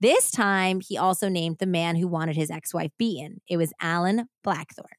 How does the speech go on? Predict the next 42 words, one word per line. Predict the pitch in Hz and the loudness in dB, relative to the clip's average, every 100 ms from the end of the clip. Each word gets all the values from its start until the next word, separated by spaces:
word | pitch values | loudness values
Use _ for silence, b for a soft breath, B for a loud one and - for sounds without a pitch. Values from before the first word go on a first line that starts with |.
| _ _ _ _ 208 | _ _ _ _ 0
Danny | 226 214 233 | 2 4 2
put | 226 269 | 0 0
the | 254 | 0
heat | - 226 208 | -2 0 2
on | 190 190 | 4 4
a | |
little, | 185 180 180 | 4 4 2
telling | - 185 196 202 | 2 2 2 0
Sammy | - 254 233 214 | 0 0 2 2
that | 196 196 | 2 0
Alan | 180 185 196 | 0 2 4
had | 202 185 | 2 2
found | 190 180 | 0 2
someone | - 185 180 | 2 2 2
else | 214 233 - | 2 2 2
who | 233 | 0
would | 190 | 2
do | 196 | 2
it | 185 | 0
for | 190 | -2
five | 185 175 | 0 0
thousand | 185 175 175 | 0 0 0
dollars, | 175 175 175 170 | 2 4 4 2
but | 185 | -2
if | 180 | -4
it | 180 | -2
didn't | 196 196 | -2 0
work | 190 185 226 | 0 0 2
out | 240 196 - | 4 4 4
and | 196 | 4
his | 180 | 4
ex-wife | 180 - 202 185 | 0 -2 0 0
continued | - 185 190 185 | 0 0 2 2
to | 175 | 0
beat | 170 175 | -2 0
his | 160 | 0
daughter, | 220 220 214 196 | 2 4 4 2
he'd | 185 180 | 0 -2
be | 180 | 0
ordering | 190 190 185 | 2 4 2
another | 180 180 196 240 | 2 2 4 2
attack, | 220 - 165 | 2 -2 -6